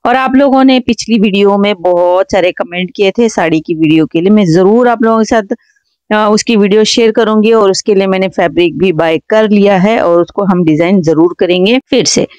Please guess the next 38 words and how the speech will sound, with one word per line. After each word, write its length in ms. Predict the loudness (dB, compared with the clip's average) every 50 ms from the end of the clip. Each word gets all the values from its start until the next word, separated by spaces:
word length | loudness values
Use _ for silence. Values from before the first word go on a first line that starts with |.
| _ -20 _ _ _
क्योंकि 220 | -2 -2 0 0 0
हमारी 360 | 2 2 2 2 2 0 0
वो 60 | -2 -2
first 420 | -4 -2 -2 -2 -2 -2 -2 -2
video 460 | 0 0 0 2 2 2 2 2 2 0
थी 300 | -2 -4 -2 0 0 0
वो, 440 | 0 0 0 0 0 0 0 -2 -4 _ _ _ _ _ _ _ _ -6
जो 160 | -2 -2 -2
कि 160 | -2 -2 -2 -2
मैंने 220 | 0 0 0 0
बहुत 440 | 0 0 0 0 0 0 0 0 0
मेहनत 320 | 0 2 2 0 0 -2 -6 _
की 120 | -14 -14 -12
थी 200 | -6 -2 0 0
उसके 380 | 0 0 -4 -8 _ -4 -4 -4
ऊपर। 360 | -4 -4 -6 -4 -2 -2 -2 -2 _ _ _ _ _ _ _ _ _ -4
तो 140 | -2 0 2
ज-, 500 | 2 2 2 2 2 2 2 2 0 0 0
कोई 120 | 0 0
बात 240 | 0 2 0 0 0
नहीं, 200 | 2 2 4 4 2
हम, 480 | 2 2 2 2 2 4 2 2 0 -2 -4
मैं 280 | -4 -2 -2 0 0 0
उस, 300 | 0 0 -2 -4 -6 -10 -12 -8 -4 -4 -4 -4 -6 _ _ _ _ _ _ _ _ -18 -10 _ -4
उस 140 | -4 -2 0
वीडियो 260 | 0 2 2 2 0
को 100 | 0 0
आप 220 | -2 -2 -2 -2 -2
लोगों 140 | 0 0 0
के 60 | 0
साथ 120 | -2 -4 -4 _ _
फिर 120 | -4 -4 -4
से 240 | -2 -2 -2 -2 0
share 300 | 0 0 0 0 0 0
कर 140 | 0 -2
देती 240 | 0 0 0 0 2
हूँ। 160 | 2 2 2 2
आप 200 | 0 -2 -4